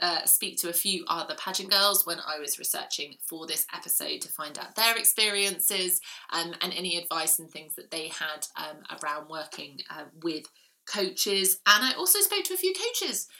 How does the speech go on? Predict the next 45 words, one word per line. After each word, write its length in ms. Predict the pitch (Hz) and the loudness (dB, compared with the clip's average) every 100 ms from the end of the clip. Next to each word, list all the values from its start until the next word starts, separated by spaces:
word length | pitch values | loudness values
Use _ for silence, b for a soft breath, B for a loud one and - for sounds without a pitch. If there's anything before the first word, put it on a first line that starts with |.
| B | B
and 140 | 202 196 | -2 4
found 240 | 214 208 | 4 6
out 240 | 190 - | 4 2
any, 220 | 175 180 170 | 0 -2 -2
like, 200 | 160 - | -4 -4
issues 420 | 185 - 165 156 | -8 -6 -8 -8
and 160 | - 156 | -14 -8
things 240 | 147 151 | -6 -4
that 180 | - - | -6 -4
they 180 | 147 143 | -6 -6
had 300 | - 147 151 | -6 -6 -6
with 160 | - - | -12 -12
them. 240 | - 185 - B B B | -12 -14 -18 B B B
Um, 400 | 175 165 165 165 - _ _ - | 0 2 0 -8 -16 _ _ 4
oh, 340 | 381 285 - | 6 6 2
I 60 | - - - | -2 -2 -2
have 480 | 392 440 415 381 285 | -4 -4 -2 2 2
remembered 440 | 262 220 208 196 - | -2 -6 -4 -6 -8
one 240 | 185 185 | -6 -4
last 240 | 175 175 - | 0 0 0
thing 200 | - 147 | -2 -10
that 120 | - | -6
I 40 | |
think 280 | - 180 - | -4 -6 -8
will 120 | 190 | -8
be 340 | 175 165 165 - | -6 -6 -8 -12
sort 200 | - - | -8 -8
of 40 | - | -8
my 120 | 160 | -8
final 500 | - - 165 160 156 | -6 -6 -6 -6 -8
thought 400 | - 170 165 - | -6 -4 -6 -8
on 200 | 120 101 | -14 -12
this, 380 | - - - - B B B B 208 | -12 -6 -2 -2 B B B B 0
um, 320 | 220 214 185 - _ | 2 0 -10 -16 _
is 260 | 247 247 - | 0 2 4
that, 320 | 240 196 170 - | 8 6 6 2
um, 320 | 202 196 190 - | 2 2 -2 0
and 140 | 208 202 | 0 2
I 120 | 226 | 0
know 200 | 247 269 | 2 6
some 340 | 277 - 311 320 - - | 8 10 8 4 -2 -2
coaches 560 | 247 - - 196 175 | 0 0 2 0 0
will 120 | 185 185 | -2 -4
have, 300 | 190 175 - | -4 -4 -2
like, 180 | 160 | -4